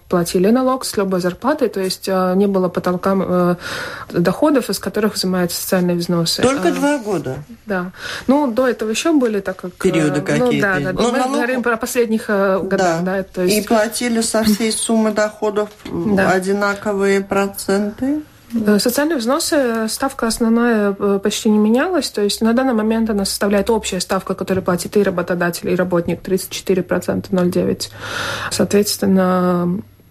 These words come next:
Speaker 1: на самом деле, фактически, для тех, у кого зарплата превышает, но я здесь хочу уточнить, что вы назвали, э, старую ставку,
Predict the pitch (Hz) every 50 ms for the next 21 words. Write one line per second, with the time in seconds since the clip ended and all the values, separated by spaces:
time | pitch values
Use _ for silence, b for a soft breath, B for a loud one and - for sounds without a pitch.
0 | _ _ - 214 202 190 - 226 233 240 233 226 208 208 202 202 202 196 - 196
1 | 185 - 220 214 - 240 220 - - - - 196 190 185 190 185 185 - - -
2 | - 196 190 185 - 208 180 - - - - - 190 - 190 190 196 202 190 -
3 | - 185 175 170 - 180 - 190 185 185 185 - 269 285 277 247 214 208 202 -
4 | 196 - 214 196 - 220 208 208 208 202 - - 214 202 196 - - 196 190 196
5 | 196 190 190 - 202 190 190 190 185 185 185 - - 196 196 190 - - 269 320
6 | 440 415 349 - - 240 240 247 - - 208 214